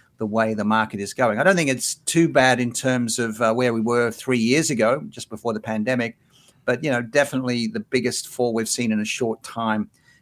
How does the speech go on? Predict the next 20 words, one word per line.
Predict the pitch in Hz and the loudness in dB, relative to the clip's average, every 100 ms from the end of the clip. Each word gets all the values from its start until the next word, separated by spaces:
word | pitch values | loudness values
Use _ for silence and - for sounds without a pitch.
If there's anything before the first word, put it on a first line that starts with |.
| _ | _
you | 107 | -8
know, | 101 110 | -6 -2
over | 120 110 113 - | -2 0 -2 -2
eight | 113 - | -4 -6
percent, | 110 - 110 92 - | -6 -4 -4 -6 -10
which | - | -8
is | 107 - | -8 -6
a | 107 110 | -6 -6
bit | 107 | -6
of | 107 | -6
a | |
shock, | - 107 - - | -4 -2 -2 -2
uh, | 101 | -2
to | - - | -2 -6
people | 110 107 101 98 | -6 -2 -2 -2
like | 104 101 | -2 -2
myself | 98 101 120 120 | -4 -2 -2 -2
who | 123 113 | -2 0
are | 113 - _ - - - | 0 -2 _ -20 -20 0
homeowners. | 165 190 147 92 - | 2 2 0 -4 -10